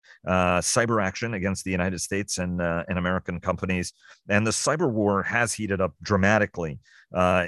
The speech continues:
in Europe and particularly in Ukraine, where Anne Neuberger, uh, the Deputy National Security Advisor for Cyber and Technology,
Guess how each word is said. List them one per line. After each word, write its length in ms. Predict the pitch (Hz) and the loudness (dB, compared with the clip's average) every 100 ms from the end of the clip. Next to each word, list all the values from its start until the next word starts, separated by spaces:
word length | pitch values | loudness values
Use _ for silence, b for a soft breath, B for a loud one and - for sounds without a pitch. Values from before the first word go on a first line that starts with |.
| - | 0
in 180 | 123 117 | -2 0
Europe 380 | 95 90 90 - | -2 0 -2 -2
and 160 | 95 85 | -6 -4
particularly 640 | 95 139 127 104 90 85 | -4 -2 -2 -2 0 -2
in 80 | 82 | -2
Ukraine, 480 | 80 80 98 90 101 | -4 -6 -4 -4 -2
where 200 | 92 87 | -2 0
Anne 240 | 95 101 | 0 0
Neuberger, 480 | 98 95 98 92 92 b b b | 0 0 -2 0 -4 b b b
uh, 120 | 92 | 0
the 120 | 90 90 | 2 2
Deputy 280 | 101 98 | 0 0
National 340 | 92 95 90 104 | 0 0 -2 -6
Security 540 | - 92 98 95 90 | -6 -6 -4 -2 -2
Advisor 460 | 90 82 85 82 87 | -4 -2 -4 -4 -6
for 140 | - | -6
Cyber 380 | 87 95 92 92 | -4 -2 -2 -2
and 100 | 87 | -4
Technology, 720 | - - 85 87 82 87 76 | -6 -4 -2 -2 -4 -8 -10